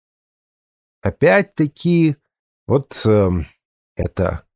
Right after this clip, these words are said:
популистская такая стратегия Феликса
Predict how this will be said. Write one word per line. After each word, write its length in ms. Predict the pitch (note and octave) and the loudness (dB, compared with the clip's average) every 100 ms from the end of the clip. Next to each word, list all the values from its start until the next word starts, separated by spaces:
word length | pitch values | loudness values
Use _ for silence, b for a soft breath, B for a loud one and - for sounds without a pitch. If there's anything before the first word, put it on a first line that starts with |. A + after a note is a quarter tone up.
| _ _ - | _ _ -10
популистская 800 | E2 A2+ A#2 A#2+ - - - | -4 0 2 0 -2 -6 -10
такая 340 | - - - - | -10 -14 -10 -10
стратегия 840 | - F#2+ G#2+ F#3 G3 D#3 C#3 A2+ | -10 -8 -4 -2 0 0 0 -2
Феликса 760 | - - F3+ F#3 F3 - D#3+ | -8 0 2 2 0 -2 -2